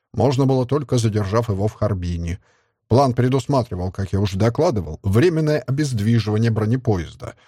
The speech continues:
что и было достигнуто за счёт задержки в подаче воды в паровоз. Отправка в рейс с недостаточным количеством воды чревата взрывом паровозного котла.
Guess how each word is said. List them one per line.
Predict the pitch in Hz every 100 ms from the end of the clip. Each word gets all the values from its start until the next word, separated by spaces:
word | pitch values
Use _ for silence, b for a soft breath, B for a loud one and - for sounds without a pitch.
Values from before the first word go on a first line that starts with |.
| b b
что | - 147
и | 185
было | 220 196
достигнуто | 156 156 - 214 165 123 135
за | 117
счёт | 127 - 170
задержки | 123 117 - - 135
в | -
подаче | 127 127 117
воды | 113 117 127
в | 135
паровоз. | 131 123 127 - - _ _ _ _ _ _ _ _
Отправка | 104 120 165 170 -
в | 139
рейс | 170 160 -
с | -
недостаточным | 139 143 135 - 143 104 - 101
количеством | 113 120 117 - 117 113
воды | 127 156
чревата | 139 117 131 175 147
взрывом | 117 113 107 110
паровозного | 98 98 104 139 117 120
котла. | 113 - 87 80